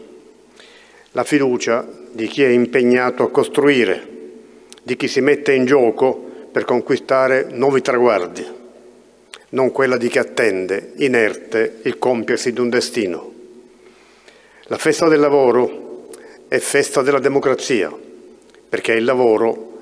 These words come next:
è fondamento della Repubblica. La Repubblica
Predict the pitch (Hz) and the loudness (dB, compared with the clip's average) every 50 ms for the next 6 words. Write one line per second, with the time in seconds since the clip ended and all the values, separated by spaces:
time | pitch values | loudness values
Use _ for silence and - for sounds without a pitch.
0 | - - - 113 - - 131 127 120 117 113 131 139 131 123 - 143 127 127 120 | -10 -6 -6 -6 -4 -2 -2 0 0 0 0 2 0 0 2 2 2 2 2 2
1 | 120 120 123 117 107 95 95 90 - 85 76 - - - - - - - - - | 0 0 0 -2 -2 -2 -6 -6 -8 -8 -10 -10 -16 -20 -20 -20 -20 -20 -20 -20
2 | - _ _ _ _ _ _ _ _ _ _ _ _ _ _ _ _ _ _ _ | -20 _ _ _ _ _ _ _ _ _ _ _ _ _ _ _ _ _ _ _
3 | _ _ _ _ _ _ _ _ - 131 143 147 151 160 147 117 123 123 117 - | _ _ _ _ _ _ _ _ -2 0 0 2 2 2 0 0 -2 -4 -2 -2
4 | 123 110 - | -2 -2 -4